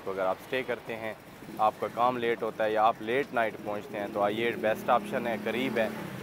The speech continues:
नेक्स्ट डे आप सुबह सवेरे आके काम करवा सकते हैं। तो चलते हैं फिर। ये थोड़ा सा शरबत जो है ना ये बहुत ज़बरदस्त है, ये मैंने पहली बार पिए। अल्हम्दुलिल्लाह अभी हमने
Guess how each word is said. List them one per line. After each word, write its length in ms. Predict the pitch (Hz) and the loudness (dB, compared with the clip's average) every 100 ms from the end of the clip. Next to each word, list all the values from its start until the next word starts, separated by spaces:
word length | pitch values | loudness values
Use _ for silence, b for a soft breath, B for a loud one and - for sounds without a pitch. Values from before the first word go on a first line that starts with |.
| 110 117 | -6 0
नेक्स्ट 340 | 131 135 135 | 0 0 0
डे 120 | 131 120 | 4 8
आप 220 | 110 107 - | 8 6 0
सुबह 200 | 123 117 | 2 2
सवेरे 300 | 120 110 110 | 0 -2 2
आके 320 | 107 101 101 98 | 2 2 0 -6
काम 320 | 98 98 95 | -4 -4 -4
करवा 280 | 95 90 90 - | -2 -2 -2 -6
सकते 260 | 92 - | -10 -8
हैं। 100 | 90 - - - - - - 107 | -10 -10 -12 -14 -14 -14 -12 -2
तो 100 | 117 110 110 104 101 98 - - - | 2 4 4 4 4 0 -4 -14 0
चलते 300 | 151 175 190 | 2 2 4
हैं 100 | 170 | 2
फिर। 180 | 139 123 - - 120 | 2 -4 -4 -8 -4
ये 120 | 123 - | -2 4
थोड़ा 180 | 131 131 | 6 8
सा 180 | 131 110 - | 6 2 4
शरबत 300 | 139 156 185 | 4 6 6
जो 120 | 165 | 8
है 60 | 165 | 6
ना 100 | 165 | 6
ये 100 | 160 | 6
बहुत 240 | 139 147 | 6 6
ज़बरदस्त 580 | 143 131 127 131 147 - | 8 6 8 8 8 8
है, 120 | 156 - - - - - - - | 6 6 -2 -6 -6 -6 -6 4
ये 60 | 139 | 8
मैंने 200 | 156 147 151 | 8 8 10
पहली 240 | 160 180 | 10 10
बार 260 | 139 120 110 | 8 8 8
पिए। 240 | 113 120 - - - - 104 | 2 0 -2 -12 -18 -8 -2
अल्हम्दुलिल्लाह 540 | 104 110 120 117 117 | -2 -2 -4 0 0
अभी 320 | 110 113 113 104 98 | -2 -10 -12 -12 -12
हमने 220 | 113 113 | -10 -10